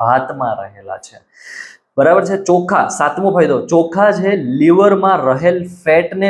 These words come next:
છૂટું પાડે છે. એટલે જે લોકોને ફેટી લીવરની તકલીફ હોય એમના માટે ઉત્તમમાં ઉત્તમ છે, કારણ કે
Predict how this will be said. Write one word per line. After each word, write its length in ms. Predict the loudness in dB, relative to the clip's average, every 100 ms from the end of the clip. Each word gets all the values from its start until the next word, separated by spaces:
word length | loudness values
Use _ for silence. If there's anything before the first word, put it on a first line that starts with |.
| -4
છૂટું 420 | -6 -6 0 -2 2
પાડે 240 | 2 2
છે. 140 | -4 -8
એટલે 160 | -6
જે 200 | -4 -2 -2
લોકોને 280 | -2 -6 -6 -8
ફેટી 280 | -8 0 2
લીવરની 480 | 4 4 2 -2
તકલીફ 460 | -2 -4 -4 -12 -8
હોય 300 | -6 -6 -6
એમના 240 | -8 -6 -6
માટે 260 | -6 -8 -16 -10
ઉત્તમમાં 640 | -12 _ 0 0 2 0
ઉત્તમ 320 | -2 -4 -4
છે, 240 | -6 -4 -4 -4 -18 _
કારણ 280 | 0 0 0
કે 140 | 0